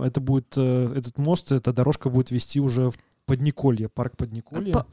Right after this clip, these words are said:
Speaker 2: па-, пам-, от памятника воинам-интернационалистам
Speaker 1: Да, вот там.
Speaker 2: к пляжу.
Speaker 1: Да.
Speaker 2: Мгм.
Speaker 1: И,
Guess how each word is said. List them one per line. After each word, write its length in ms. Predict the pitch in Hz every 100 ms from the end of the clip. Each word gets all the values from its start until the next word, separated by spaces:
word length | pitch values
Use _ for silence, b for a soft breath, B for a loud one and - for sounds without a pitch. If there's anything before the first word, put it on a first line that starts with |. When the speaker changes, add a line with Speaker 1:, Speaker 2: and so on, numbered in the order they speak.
| -
Speaker 2:
па-, 100 | 240
пам-, 100 | 240
от 160 | 226 -
памятника 560 | 247 233 226 214 - 202
воинам-интернационалистам 1800 | 202 220 214 208 208 - 208 - 208 202 202 - 202 202 208 311 -
Speaker 1:
Да, 200 | 285 147
вот 220 | 139 139 -
там. 160 | 127
Speaker 2:
к 380 | 131 240 247 240 -
пляжу. 400 | 196 180 175 - _
Speaker 1:
Да. 260 | 123 110 107 b b b 202
Speaker 2:
Мгм. 240 | 165 185
Speaker 1:
И, 240 | 143 156